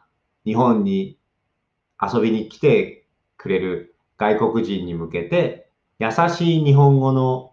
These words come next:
サインボードや優しい日本語の、まあ、資料とかですね、そういったご案内ですね、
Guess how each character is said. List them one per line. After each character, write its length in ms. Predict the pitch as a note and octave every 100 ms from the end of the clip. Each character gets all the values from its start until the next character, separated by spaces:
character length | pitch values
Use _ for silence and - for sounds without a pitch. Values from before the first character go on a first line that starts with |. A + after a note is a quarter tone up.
| _
サ 300 | _ - A#2 A#2
イ 40 |
ン 120 | A2+
ボ 160 | A2+ G#2+
ー 20 |
ド 100 | F#2
や 400 | G2 C3 C#3 - _
優 80 | G#2 G#2+ G#2+
し 300 | - A2+ G#2+
い 60 | G#2+
日 100 | A2
本 240 | A2+ A2+
語 80 | A2
の、 300 | A2 G#2+ - _ _ _ -
ま 160 | F#2+
あ、 40 | E2+
資 260 | - A#2+ A#2
料 160 | F2
と 160 | E2+ E2
か 100 | D#2
で 80 | -
す 140 | -
ね、 240 | F#3+ F#3+ _ _ _ _ _
そ 220 | _ G2
う 20 | F#2+
い 120 | -
っ 40 |
た 320 | G2 F#2+ F#2 G2
ご 220 | A2+ A2+
案 200 | A2+ A2+
内 220 | A2 A2
で 80 | A2
す 160 | -
ね、 300 | A#2 - -